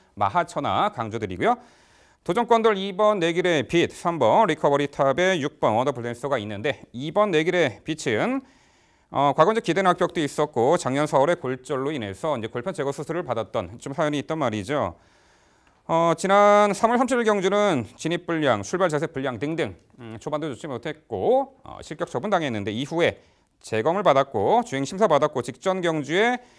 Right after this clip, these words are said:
역시 착지 불량이 났음에도 후 미쳐져 모래 맞고 전개 펼치면서도 막판에 진로가 열리자 탄력적인 걸음을 보였습니다. 당시 최단 거리였고,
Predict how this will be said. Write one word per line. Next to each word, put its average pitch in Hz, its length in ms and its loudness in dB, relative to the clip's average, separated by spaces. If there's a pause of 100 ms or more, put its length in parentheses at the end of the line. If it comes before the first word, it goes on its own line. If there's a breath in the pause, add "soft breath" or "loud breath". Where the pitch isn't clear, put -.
(380 soft breath)
역시 165 320 -2
착지 196 240 -8
불량이 190 260 -2
났음에도 143 720 -2
후 175 180 -10
미쳐져 170 380 -4
모래 127 160 0
맞고 139 180 0
전개 131 220 -4
펼치면서도 151 760 2
막판에 131 500 -2
진로가 208 360 -6
열리자 190 320 -4
탄력적인 208 500 -6
걸음을 131 240 -4
보였습니다. 107 460 -4
당시 120 260 -6
최단 196 300 -2
거리였고, 107 500 -2